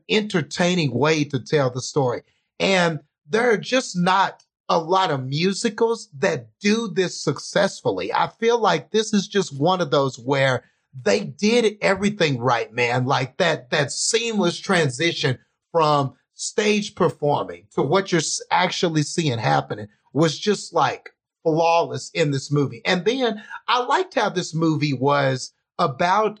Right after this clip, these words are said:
a bunch of morally gray kind of characters who really weren't the best of people. Um, I liked how the, the, they were playing the game, and this game is full of people who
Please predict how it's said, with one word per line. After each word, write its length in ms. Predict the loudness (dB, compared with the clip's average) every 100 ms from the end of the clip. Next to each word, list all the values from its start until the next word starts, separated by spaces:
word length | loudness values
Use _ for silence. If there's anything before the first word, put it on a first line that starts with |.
| -2
a 100 | 0
bunch 380 | 2 0 0 -2
of 120 | -2
morally 640 | 0 2 4 4 2 0
gray 720 | 0 2 4 4 4 4 0 -4 _ _
kind 420 | 0 2 2 2 2
of 260 | 0 -2 _ _ _ _ -2
characters 640 | 2 4 2 2 -2 2
who 160 | 0 2
really 360 | 4 4 2
weren't 520 | 0 0 2 2 0 -6 _ _ _ _
the 80 | -4
best 420 | 0 0 0 -2
of 100 | -4
people. 560 | -4 -12 -4 0 0 -4 -16 _ 0
Um, 420 | 2 2 2 0
I 140 | -2 -2
liked 420 | 0 -2 -2 0
how 280 | 2 2 2
the, 260 | 0 -2 -4
the, 140 | -6
they 240 | -4 0 2
were 220 | 2 0
playing 420 | 0 0 2 2
the 100 | 2
game, 500 | 2 2 2 2 0
and 180 | 0 2
this 160 | 2 -2
game 460 | -2 0 2 2
is 180 | 2 -2
full 300 | 0 0 2
of 100 | -2
people 400 | 0 0 2 0
who 400 | 2 4 4 2